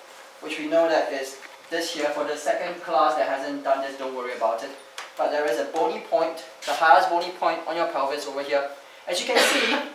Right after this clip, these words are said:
<coughs> for those of you who are actually quite level here, you can see that her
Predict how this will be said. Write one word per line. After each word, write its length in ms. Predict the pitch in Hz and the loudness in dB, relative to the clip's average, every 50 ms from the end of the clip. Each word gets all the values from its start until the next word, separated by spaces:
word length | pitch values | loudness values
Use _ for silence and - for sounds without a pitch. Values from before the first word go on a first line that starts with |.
| - - - - 285 | 0 0 0 0 -2
<coughs> 20 | 285 | -2
for 100 | - 190 | 0 4
those 240 | 226 240 233 - 208 | 6 6 6 6 6
of 140 | 202 208 | 0 -2
you 60 | 214 214 | -2 -4
who 160 | 190 180 180 | -4 0 2
are 260 | 170 160 160 - - - | 4 4 4 2 2 2
actually 340 | - - - - 214 202 - | 2 0 0 0 -4 -6 -4
quite 240 | - - - 165 160 | 0 0 0 2 4
level 280 | 165 170 170 185 185 | 4 4 4 2 2
here, 160 | 185 175 170 165 | 2 2 0 0
you 100 | 165 165 | -2 -2
can 140 | 185 175 | -4 -4
see 160 | 175 - 226 220 | -4 -4 -4 -2
that 260 | 214 - - - - - | 0 0 0 -2 -4 -6
her 140 | 180 180 | -6 -8